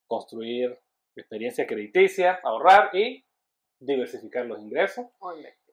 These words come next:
Speaker 1: Y, bueno, invertir y di-, diversificar los
Speaker 2: Ok.
Speaker 1: ingresos es, es,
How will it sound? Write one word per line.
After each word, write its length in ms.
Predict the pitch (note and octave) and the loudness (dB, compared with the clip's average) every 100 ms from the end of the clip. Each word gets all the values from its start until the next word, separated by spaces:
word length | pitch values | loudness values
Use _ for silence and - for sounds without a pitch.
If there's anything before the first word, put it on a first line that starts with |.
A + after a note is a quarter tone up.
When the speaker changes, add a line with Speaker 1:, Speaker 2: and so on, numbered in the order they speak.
| _ _ - | _ _ -14
Speaker 1:
Y, 400 | A2+ G#2+ - A2 | -10 -10 -12 -12
bueno, 220 | G#2 G#2 | -14 -14
invertir 460 | A#2 B2+ B2 E3 | -6 -6 -4 -4
y 160 | F3 D3 | -4 -4
di-, 260 | B2+ A2+ A2 | -6 -10 -12
diversificar 540 | A2 G#2+ A2 A2 C3+ | -16 -16 -18 -10 -8
los 120 | B2+ | -8
Speaker 2:
Ok. 60 | A2+ | -8
Speaker 1:
ingresos 360 | A#2+ C3+ C#3+ | -8 -8 -8
es, 120 | A#2+ | -8
es, 140 | - | -10